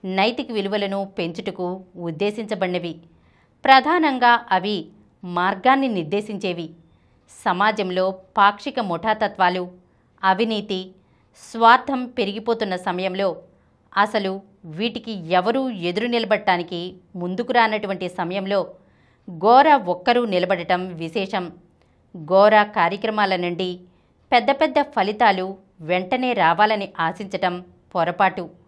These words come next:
గోరా ఉద్యమాల లక్ష్యం సామాజిక విలువలతో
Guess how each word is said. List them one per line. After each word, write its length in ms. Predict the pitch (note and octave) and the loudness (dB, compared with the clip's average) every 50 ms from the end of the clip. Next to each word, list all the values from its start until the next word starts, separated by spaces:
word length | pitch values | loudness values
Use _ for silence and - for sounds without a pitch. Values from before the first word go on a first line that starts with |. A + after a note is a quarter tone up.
| _ _ _ _ _ _ _ _ _ | _ _ _ _ _ _ _ _ _
గోరా 480 | F3 D#3+ D#3 F3+ F#3 G3 G#3 A3 A3 G#3 E3+ D#3+ D#3+ | -16 -4 0 4 4 6 6 6 4 4 2 0 -6
ఉద్యమాల 440 | D3+ D3+ G#3 A3 A#3 A#3 A3 G3+ F3+ D#3+ E3 | -6 -4 -4 0 2 0 2 2 0 -2 -2
లక్ష్యం 320 | E3 D#3+ - - G#3+ G3 F3+ E3 - - _ _ _ _ _ _ _ - - - | -4 -4 -4 -4 -4 -4 -4 -8 -12 -18 _ _ _ _ _ _ _ -20 -4 0
సామాజిక 480 | A#3 G#3 A3 A#3+ C4+ C#4 C#4 C#4 - A#3 G3+ | 2 2 4 4 2 0 0 -2 -8 -6 -6
విలువలతో 400 | G3+ F#3 F3+ F#3+ F3+ F3+ - F#3 | -6 -2 -2 -2 -2 0 -2 -2